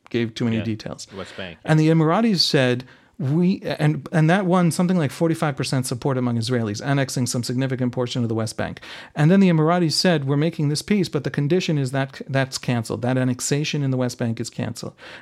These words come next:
Speaker 1: And then there were polls of Israelis. Would, which do you prefer? It's a one or the other, 'cause that's the condition the Emiratis placed. A peace treaty with the Emirates.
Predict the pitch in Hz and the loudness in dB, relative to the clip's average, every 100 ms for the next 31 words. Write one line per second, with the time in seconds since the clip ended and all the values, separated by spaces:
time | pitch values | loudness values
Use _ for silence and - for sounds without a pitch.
0 | - 139 175 196 160 - 175 170 147 135 | -4 0 4 4 4 2 2 2 2 0
1 | 127 117 110 104 - - - - - _ | 0 0 -2 -4 -10 -14 -18 -20 -20 _
2 | _ _ 143 170 190 147 123 190 - 165 | _ _ 4 4 4 -2 0 2 2 0
3 | 160 165 190 - 233 - - 139 151 139 | 0 0 -2 -2 -4 -4 -8 -4 -2 2
4 | 175 180 165 156 123 104 104 127 120 143 | 2 4 2 2 0 -2 -4 -4 -2 -2
5 | - 160 156 139 131 139 131 127 113 113 | -4 -4 -2 -2 -2 -2 0 0 0 -2
6 | 110 - - - 113 - 190 - 196 175 | -4 -6 -8 -8 -6 -4 -4 0 0 0
7 | 175 156 117 113 170 | -2 -2 0 -2 -4